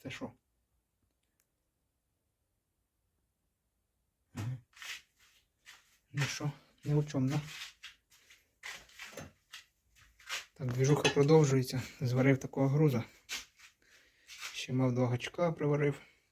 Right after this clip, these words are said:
на болти. Бо з дисковою бороною, з катком дуже велике плече. Виходить і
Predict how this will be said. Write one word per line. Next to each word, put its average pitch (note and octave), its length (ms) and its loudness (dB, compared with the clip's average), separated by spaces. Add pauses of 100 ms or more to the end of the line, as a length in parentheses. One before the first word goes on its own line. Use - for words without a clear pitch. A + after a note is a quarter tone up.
(140)
на C3+ 140 0
болти. C#3 440 -2 (880)
Бо C3+ 340 4
з C3+ 60 0
дисковою C#3+ 440 4
бороною, C#3+ 420 6
з C#3 60 -2
катком C#3+ 520 0 (220)
дуже B2+ 260 2
велике C3+ 380 4
плече. C#3 420 2 (1300)
Виходить B2+ 520 -6
і B2 360 -4